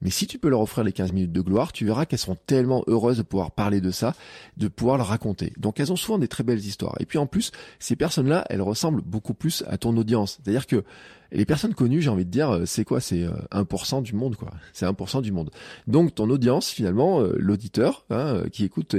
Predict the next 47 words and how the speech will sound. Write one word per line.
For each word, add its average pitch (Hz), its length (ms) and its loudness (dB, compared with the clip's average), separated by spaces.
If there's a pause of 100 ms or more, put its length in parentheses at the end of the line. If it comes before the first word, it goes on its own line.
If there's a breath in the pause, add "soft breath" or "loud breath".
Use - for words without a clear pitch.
tes, 87 280 -2
tes - 120 -6
podcasts, - 420 -2
ton 80 120 -2
fan, 135 240 0
et 196 80 0
cetera, 143 420 -4 (520 loud breath)
bah, 110 420 2
en 92 60 0
fait, - 300 -4
il, 92 380 0
il - 40 -6
se - 160 -4
reconnaîtra 98 480 -2
beaucoup 113 260 -4
plus 127 220 -4
dans 98 120 2
les 85 180 0
inconnus 110 420 2 (320 loud breath)
qui, 123 280 4
euh, 87 140 4
lui 95 160 4
ressemblent, 143 360 2
qui 113 100 -2
ont 92 40 2
un 90 60 0
petit - 120 -6
peu 117 160 2
les 107 160 4
mêmes 98 240 2
parcours, 107 420 0
les 107 80 4
mêmes 90 160 2
histoires, 95 340 0
et 95 60 -2
cetera. 95 420 -2 (360 loud breath)
Il 104 100 0
va 113 80 4
se - 80 -2
retrouver 117 340 2
plus - 160 -2
proche 135 280 2
d'eux, 113 200 2 (160)
vraiment 147 300 2
plus - 120 -10
proche 110 220 0
d'eux, 123 220 2